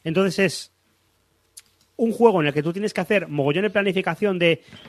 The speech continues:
ah, como me ha tocado esta misión, voy a hacer esto, voy a hacer lo otro, voy a hacer tal, no sé qué, no sé cuánto, no sé qué tal. Luego llega, te vas a enfrentar a la batalla, tiras once dados de seis, no te sale ningún seis, no haces nada, y llegan los otros barcos, mm, sacan en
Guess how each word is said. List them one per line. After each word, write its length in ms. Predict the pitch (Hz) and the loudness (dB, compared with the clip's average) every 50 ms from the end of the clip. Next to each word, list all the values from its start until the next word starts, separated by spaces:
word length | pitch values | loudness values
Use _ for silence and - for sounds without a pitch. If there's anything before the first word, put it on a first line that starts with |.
| - | -10
ah, 240 | - 151 190 190 160 - | -2 4 4 4 4 4
como 180 | 151 143 143 | 2 0 2
me 60 | 160 | 0
ha 40 | 185 | 0
tocado 240 | - 208 - 208 208 | -2 0 0 2 0
esta 200 | 196 - - 180 | 0 0 -2 -4
misión, 500 | 175 175 - - 180 175 180 175 170 165 | -4 -4 -4 -2 0 0 0 0 -2 0
voy 140 | 151 151 143 | 0 0 0
a 40 | 139 | 0
hacer 220 | 139 - 135 123 | -2 -2 -4 -4
esto, 400 | 139 143 - _ - 156 147 151 | -4 -4 -6 _ -10 -8 -6 -4
voy 120 | 139 135 | -2 -2
a 40 | 127 | -4
hacer 200 | 120 - - 127 | -4 -4 -8 -6
lo 140 | 127 127 127 | -4 -2 -2
otro, 320 | 139 143 135 - 139 139 | -2 -4 -4 -4 -4 -4
voy 100 | 131 127 | -4 -4
a 60 | 127 120 | -6 -8
hacer 200 | - - 127 127 | -8 -12 -12 -8
tal, 280 | - 160 156 147 143 | -4 -2 -2 -2 -2
no 80 | 135 131 | -4 -8
sé 120 | - 135 | -12 -12
qué, 200 | - 147 151 151 | -10 -8 -6 -6
no 80 | 139 123 | -6 -8
sé 140 | - - 120 | -10 -10 -6
cuánto, 220 | - 151 143 147 | -6 -6 -4 -4
no 80 | 143 139 | -6 -6
sé 60 | 139 | -6
qué 80 | 139 | -4
tal. 180 | 139 165 147 - - - - - - - | -2 -2 -2 -2 -4 -14 -20 -20 -12 -4
Luego 300 | - 165 180 190 190 196 | 2 4 6 6 6 4
llega, 400 | 190 220 226 196 160 127 117 107 _ _ _ _ | 2 2 0 -2 -2 -2 -4 -8 _ _ _ _
te 80 | - 127 | -8 -6
vas 160 | 123 135 135 | -4 -4 -4
a 40 | 151 | -4
enfrentar 280 | 143 151 147 165 165 | -6 -4 -2 -2 0
a 40 | 165 | 2
la 80 | 165 165 | 2 2
batalla, 500 | 165 170 165 196 196 185 147 110 98 - _ _ _ _ _ _ _ _ _ _ _ _ _ _ _ _ _ - _ _ | 2 2 2 2 2 2 0 -2 -4 -10 _ _ _ _ _ _ _ _ _ _ _ _ _ _ _ _ _ -20 _ _
tiras 300 | - 196 190 170 147 135 | 2 4 4 4 4 2
once 200 | 165 151 139 - | 0 0 0 0
dados 200 | 180 170 165 156 | 0 0 0 0
de 80 | 160 156 | -2 -4
seis, 300 | - - 202 180 135 - | -2 0 0 0 0 -2
no 100 | 131 135 | -4 -6
te 80 | 151 147 | -4 -4
sale 180 | - 160 156 | -2 0 0
ningún 300 | 151 156 160 151 165 165 | 0 0 -2 -2 -2 -4
seis, 340 | 156 - 196 202 202 190 - | -2 -2 -2 -4 -4 -6 -8
no 100 | 123 120 | -10 -10
haces 200 | 117 - 147 139 | -8 -6 -6 -4
nada, 440 | 156 160 175 185 185 190 214 226 - _ _ _ _ _ - | 0 0 0 2 0 -2 -4 -8 -14 _ _ _ _ _ -6
y 100 | 135 123 | -4 0
llegan 280 | 123 156 151 147 147 | 2 4 4 4 6
los 180 | 147 139 139 131 | 4 4 4 4
otros 260 | 147 147 - 170 170 | 2 0 2 2 2
barcos, 520 | 160 170 180 180 - 214 214 220 208 - _ - | 4 4 4 2 0 -2 -4 -4 -4 -8 _ -12
mm, 220 | 147 131 131 127 123 | -8 -6 -4 -4 -4
sacan 560 | - - 160 156 - 156 143 143 135 139 147 - | 0 0 0 2 2 0 0 0 -2 -4 -6 -6
en 340 | 143 135 135 139 135 123 | -6 -4 -4 -4 -6 -8